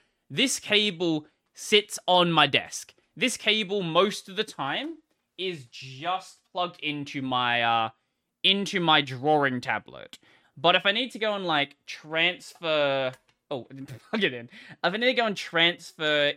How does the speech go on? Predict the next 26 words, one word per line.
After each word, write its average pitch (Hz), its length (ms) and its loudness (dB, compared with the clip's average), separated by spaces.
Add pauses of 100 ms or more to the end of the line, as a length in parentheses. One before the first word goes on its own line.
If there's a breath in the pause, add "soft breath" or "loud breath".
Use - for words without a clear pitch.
images, 156 580 -4
videos, 143 520 -12
whatever 139 320 -12
from 151 160 -20
my 135 100 -12 (100)
phone, 151 240 -8 (220 soft breath)
'cause - 80 -10
I 196 80 8
do 175 220 4
my, 147 320 6
um, 123 360 4 (280 soft breath)
my 143 220 6
thumbnail 196 360 6
pictures 165 380 0
on 151 120 0
my 127 100 2
phone, 151 400 4 (260 soft breath)
I 160 80 8
just 147 240 -2
unplug 226 360 0
the 220 80 -6
cable 131 520 0 (380)
and 160 280 -10
then 135 460 -10 (600)
plug 190 220 -10
it 196 200 -16